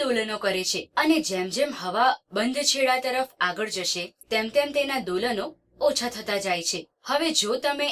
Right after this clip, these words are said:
આ બંધ છેડાને કાપી નાખો, તો પણ તમે સ્થિત તરંગો ઉત્પન્ન કરી શકો.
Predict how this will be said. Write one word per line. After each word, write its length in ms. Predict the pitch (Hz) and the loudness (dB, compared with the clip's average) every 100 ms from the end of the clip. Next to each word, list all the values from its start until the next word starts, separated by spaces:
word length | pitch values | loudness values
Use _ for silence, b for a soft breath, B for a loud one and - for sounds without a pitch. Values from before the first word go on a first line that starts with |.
| - | -2
આ 120 | 269 185 | -4 -4
બંધ 320 | 190 233 269 254 | -4 -2 -2 0
છેડાને 400 | 262 247 247 254 247 190 | 0 0 -2 -4 -2 0
કાપી 320 | 165 226 208 | 0 0 -4
નાખો, 340 | 175 - 175 170 - - | -4 -6 -8 -8 -12 2
તો 140 | 233 233 | 4 4
પણ 180 | 294 285 | 0 0
તમે 240 | 277 277 - | -2 -2 -4
સ્થિત 360 | - 214 233 254 | -4 -6 -6 -2
તરંગો 400 | 196 196 233 196 254 _ _ - | -2 0 -2 -4 -6 _ _ -8
ઉત્પન્ન 400 | 285 262 240 214 | -4 -2 0 0
કરી 240 | 208 196 190 | -2 0 0
શકો. 280 | 190 - | -2 -6